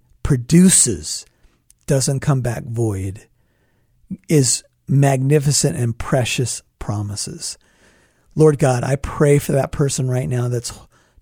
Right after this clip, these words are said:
just holding on. They're confused. They're torn up. Please, please just stable them in their storm. Um, if someone is, is just saying, "Man,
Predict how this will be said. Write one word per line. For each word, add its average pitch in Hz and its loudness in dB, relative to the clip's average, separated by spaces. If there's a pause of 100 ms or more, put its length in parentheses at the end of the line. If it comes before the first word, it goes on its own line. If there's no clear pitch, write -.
just 165 2
holding 156 4
on. 135 2
They're 120 0
confused. 147 2 (960)
They're 127 0
torn 165 4
up. 127 0 (380)
Please, 123 0 (220)
please 127 0
just - -2 (160)
stable 143 2
them 120 0
in 113 -2
their 110 -4
storm. 95 -10 (1120)
Um, 120 -2 (460)
if - -4
someone 160 4
is, 135 2
is 101 -2
just - -2
saying, 131 -2
"Man, 123 -4